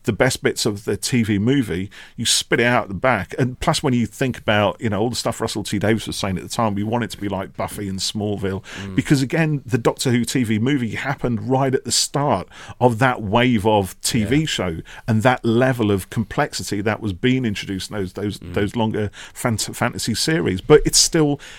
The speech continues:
Speaker 1: but it's there in, in the, in the Doctor Who movie script as well. It's, it's all there in, in that
Speaker 2: Mm.
Speaker 1: story. And I'm glad in some ways that actually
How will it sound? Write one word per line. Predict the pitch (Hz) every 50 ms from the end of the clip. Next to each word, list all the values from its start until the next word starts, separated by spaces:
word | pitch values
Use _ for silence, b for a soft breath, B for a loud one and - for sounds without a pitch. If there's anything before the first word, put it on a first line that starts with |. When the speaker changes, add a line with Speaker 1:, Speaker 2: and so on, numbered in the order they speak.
| B B -
Speaker 1:
but | -
it's | 151 151 - -
there | 131 143 165 175 180 175 160 131
in, | 120 120 120 110 107 B B B B B B B - -
in | 131 120
the, | 117 120 107 - - -
in | 123 123
the | 123 120
Doctor | - - - - - 113
Who | 120 160 160
movie | 135 156 202 220 - 170
script | - - - 78 - -
as | - -
well. | - 175 175 120
It's, | 107 - -
it's | - - - - - - -
all | - 151 175 160
there | 139 143 139 139 127 98
in, | 82 104 107 104 - -
in | - 113 113
that | 113 110 101
Speaker 2:
Mm. | 90
Speaker 1:
story. | 90 87 85 80 76 110 92
And | 98 113
I'm | 120 127 113
glad | - - 143 165 196 196 180
in | 180 151
some | 123 - 151 147 139 113
ways | 92 98 95 -
that | - 117 101 -
actually | 110 - - - - 107 104 98 92